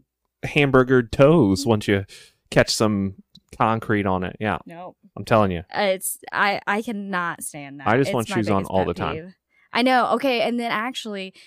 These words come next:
Speaker 2: this is what he used to do. He used to wear his shoes all stinking day through, and, like, you used to do wood projects for me.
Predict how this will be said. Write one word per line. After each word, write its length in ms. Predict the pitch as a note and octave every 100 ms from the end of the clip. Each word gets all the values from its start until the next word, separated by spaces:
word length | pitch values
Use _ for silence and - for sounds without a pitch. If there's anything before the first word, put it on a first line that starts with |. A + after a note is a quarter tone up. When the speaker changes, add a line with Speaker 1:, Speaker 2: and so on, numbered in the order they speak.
| _
Speaker 2:
this 220 | A3+ B3+
is 80 | A#3
what 140 | A3 G3
he 100 | G#3
used 380 | F#3+ G#3 A3 -
to 100 | D#3+
do. 240 | C3+ C3 - _
He 180 | - B3+
used 240 | C#4 C#4+ -
to 60 |
wear 260 | B3 B3 B3+
his 180 | A3+ G#3+
shoes 340 | - A#3+ A3
all 460 | E3 E3+ G#3+ A#3+ B3
stinking 480 | - - A#3 A#3 A3
day 260 | G3 D#3+ D#3+
through, 140 | G#3 - - -
and, 180 | D4 D4
like, 240 | C#4+ -
you 280 | - G#3 B3+
used 260 | D4 E4+ -
to 60 |
do 160 | B3 B3+
wood 340 | G#3 G#3 D4
projects 520 | C4 A3+ F#3 E3 - -
for 120 | D3+
me. 220 | C3+ B2+